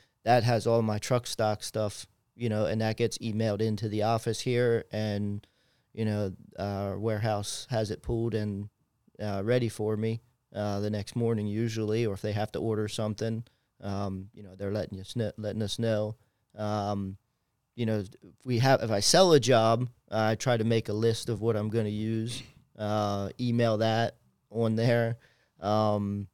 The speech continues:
you know, and have that read-, they'll have that ready for me as well. Um, you know, and then just when I get, we have a meeting or something, I come in, or when we're coming into the shop, I get here fifteen minutes early usually. And if I have trash, I unload it.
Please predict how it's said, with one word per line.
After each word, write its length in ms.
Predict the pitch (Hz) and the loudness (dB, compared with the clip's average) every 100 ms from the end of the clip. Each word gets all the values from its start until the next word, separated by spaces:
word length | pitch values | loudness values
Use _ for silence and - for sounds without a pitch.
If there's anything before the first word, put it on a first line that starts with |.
| _ _ _ | _ _ _
you 100 | 120 107 | -4 0
know, 120 | 101 | 0
and 100 | 107 | 2
have 240 | 120 98 | 0 2
that 380 | 107 110 107 - _ _ _ _ _ _ _ _ - | 2 2 2 -2 _ _ _ _ _ _ _ _ 0
read-, 300 | 135 139 120 | 6 6 6
they'll 140 | 135 | 6
have 180 | 123 113 | 6 6
that 160 | 120 101 | 6 6
ready 240 | 120 117 | 4 2
for 240 | - 117 | 0 0
me 140 | 110 110 | 2 0
as 180 | 107 107 | 0 2
well. 480 | 131 127 113 104 _ _ _ _ _ - | 6 6 6 2 _ _ _ _ _ -4
Um, 640 | 110 110 107 104 104 107 _ | 0 2 2 0 -4 -8 _
you 100 | 123 | -2
know, 80 | 110 | 0
and 80 | 120 | 2
then 140 | 123 | 4
just 160 | 123 - _ _ 143 | 2 -2 _ _ -2
when 180 | 139 127 | 2 4
I 120 | 127 | 6
get, 340 | 139 139 - _ _ _ 139 | 8 6 4 _ _ _ 0
we 120 | 139 | 4
have 140 | 120 | 4
a 80 | 113 | 2
meeting 400 | 127 139 135 135 | 4 4 6 4
or 80 | 127 | 4
something, 440 | 143 131 135 135 | 4 4 4 4
I 120 | 113 | 4
come 240 | 113 127 120 | 2 0 4
in, 180 | 127 120 | 4 4
or 40 | |
when 180 | 113 117 | 2 0
we're 80 | 107 | 0
coming 280 | 135 127 | 2 2
into 140 | 120 120 | 2 2
the 100 | 117 | 0
shop, 360 | 139 131 135 | 4 6 6
I 80 | 113 | 2
get 180 | 110 113 | 2 2
here 160 | 117 107 | 2 0
fifteen 480 | - 117 - 120 | -2 -6 -2 -2
minutes 280 | 107 113 - | 0 -2 0
early 300 | 117 120 127 | 2 2 2
usually. 580 | 120 123 117 135 135 139 - _ _ _ | 0 -2 0 0 0 -2 -8 _ _ _
And 440 | 107 107 110 107 107 | -4 0 0 0 -2
if 120 | - | -2
I 60 | 107 | 0
have 160 | 110 | 0
trash, 400 | - 113 113 113 | 0 0 0 0
I 100 | 117 | 0
unload 420 | 107 101 113 131 | 0 0 2 4
it. 220 | 143 143 | 6 4